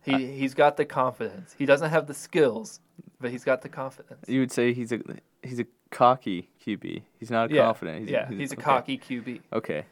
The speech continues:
Speaker 2: yeah.
Speaker 1: For better or for worse. Um,
Speaker 2: Yeah, no, I guess the only
Speaker 1: he's,
Speaker 2: thing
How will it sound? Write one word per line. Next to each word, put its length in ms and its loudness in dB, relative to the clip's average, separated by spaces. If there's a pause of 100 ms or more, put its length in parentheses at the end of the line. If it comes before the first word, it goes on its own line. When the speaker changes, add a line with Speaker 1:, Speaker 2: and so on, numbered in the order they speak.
(100)
Speaker 2:
yeah. 220 4
Speaker 1:
For 120 0
better 320 2
or 40 -6
for 180 -8
worse. 320 -12 (600)
Um, 480 -12 (560)
Speaker 2:
Yeah, 140 8
no, 340 6 (120)
I 120 4
guess 240 0
the 80 -4
only 160 -6
Speaker 1:
he's, 60 -6
Speaker 2:
thing 340 -6